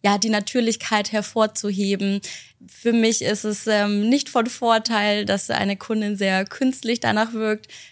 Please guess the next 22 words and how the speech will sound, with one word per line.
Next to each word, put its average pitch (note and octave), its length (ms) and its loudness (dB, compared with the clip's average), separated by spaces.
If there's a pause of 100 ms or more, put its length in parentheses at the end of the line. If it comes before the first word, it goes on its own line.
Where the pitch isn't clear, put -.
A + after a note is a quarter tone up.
(120)
Ähm, G3+ 160 2
die G3+ 80 0
meisten A3+ 280 2
möchten A#3 280 0
das G#3+ 140 2
natürlich G3+ 420 -4
auch - 180 2
nicht, G#3 340 0
gerade G3 220 0
jetzt, F#3+ 220 -2
äh, F#3+ 160 0
vor - 160 -2
allem G3 340 0 (280)
so - 140 0
das G3 120 2
deutsche G3 340 0
Klientel G3+ 640 0
möchte G3 440 -2
einfach F#3+ 420 -2
wirklich F#3+ 480 -2
natürliche G3 640 -2
Schönheit, F#3+ 580 0